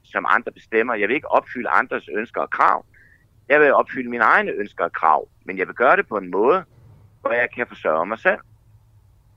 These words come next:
Det er rimelig anstrengende, og det er en meget svær position at komme i. Fordi det produkt, jeg laver, er, der er mange om budet, ikke? Altså, i Tyskland udkommer der cirka firs tusind romaner om året. Det er ret mange, ikke? Det er jo,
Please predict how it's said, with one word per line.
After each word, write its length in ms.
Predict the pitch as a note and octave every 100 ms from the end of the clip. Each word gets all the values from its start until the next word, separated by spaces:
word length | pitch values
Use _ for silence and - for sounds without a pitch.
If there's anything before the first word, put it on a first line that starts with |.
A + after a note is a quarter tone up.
| _ _
Det 140 | A2
er 100 | C3
rimelig 240 | A2+ B2+ A#2
anstrengende, 580 | C3 G3 - B2+ A#2 G2
og 80 | D#2+
det 40 |
er 40 | F#2
en 60 |
meget 220 | F2 A#2 E3+
svær 240 | - D3
position 600 | E3 A2+ F2 - D3 E3+
at 60 | D#3
komme 340 | F#2 F2+ A2
i. 140 | F#3+ - _ _ _ - - _ - - _ _
Fordi 220 | - G#2 -
det 120 | A#2
produkt, 440 | - - C#3+ F#3
jeg 100 | A2+
laver, 400 | F#2 F#2+ C3 E3+ A2
er, 340 | A1 - D#2+ E2 _ _ - -
der 60 | -
er 40 | F#2+
mange 260 | F2 A#2+
om 80 | D3
budet, 420 | - E3 G#3 - C2
ikke? 100 | B1 _ _ _ _ _
Altså, 200 | C#2+ - E2+ _ _ - _
i 80 | G2
Tyskland 440 | - - - C#3+
udkommer 400 | C#3 E3+ C#3+ G2+
der 60 | F2
cirka 260 | B2+ B2 A#2+
firs 220 | - D#3 -
tusind 500 | - D#3 - G#2+ - _
romaner 360 | A2 A2 C3+ D3+
om 140 | A2
året. 280 | G2 C#3 - _ _ _ _ _ _ _ _ _
Det 80 | A#2
er 180 | B2+ G2
ret 120 | A#2+
mange, 420 | F2+ C2+ C#2 B2+
ikke? 120 | F#3 -
Det 80 |
er 40 | C#3
jo, 160 | D3